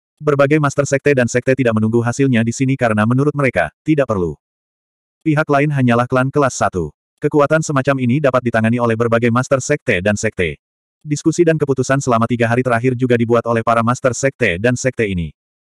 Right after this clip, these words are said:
Oleh karena itu, para master sekte dan sekte tidak perlu menunggu di sini. Namun, pada saat ini, susunan teleportasi berbagai sekte terbuka satu demi satu.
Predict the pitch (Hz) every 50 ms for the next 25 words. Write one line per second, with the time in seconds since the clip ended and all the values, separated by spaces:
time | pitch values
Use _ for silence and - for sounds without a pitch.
0 | _ _ _ - 151 143 147 147 147 147 143 135 123 120 120 127 127 160 180 -
1 | _ _ - 143 135 143 160 151 143 - 143 135 - 131 - - 139 123 113 110
2 | - - 135 - - 139 - 143 123 120 - 127 127 127 120 123 123 131 147 147
3 | 123 101 90 95 - - 104 90 82 76 - _ _ _ _ _ _ _ _ _
4 | _ _ _ _ _ _ - 151 147 151 151 143 131 117 98 92 - _ _ -
5 | 156 151 147 143 - 139 135 - 127 123 208 113 160 202 - _ _ - - 147
6 | 139 - 156 156 165 160 156 143 135 135 127 - 123 - 139 127 120 117 107 104
7 | 104 110 - 123 120 - 127 127 - 131 123 139 135 120 98 - - 127 - 135
8 | 113 104 104 101 - 107 95 95 90 80